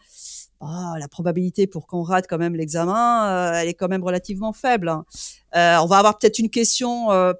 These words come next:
purée, mais où on va se dire, « Mais jamais, euh, voilà, je connais pas, euh, cette fonctionnalité, et cetera. » Mais c'est quoi ? C'est peut-être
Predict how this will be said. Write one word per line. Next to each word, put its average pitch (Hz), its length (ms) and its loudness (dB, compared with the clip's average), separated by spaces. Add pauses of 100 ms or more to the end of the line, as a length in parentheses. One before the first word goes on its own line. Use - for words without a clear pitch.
purée, 311 320 -4
mais 247 320 0
où 233 180 0
on 233 60 -2
va 233 80 6
se 214 60 2
dire, « 240 160 2
Mais 196 380 -2
jamais, 302 600 6
euh, 220 240 0
voilà, 226 300 4
je 196 100 -2
connais 262 200 2
pas, 214 600 4
euh, 185 60 0
cette 214 160 0
fonctionnalité, 214 500 0
et 185 60 2
cetera. » 233 320 2 (260)
Mais 156 80 -6
c'est 190 140 4
quoi ? 180 240 2
C'est 165 160 -4
peut-être 175 320 -6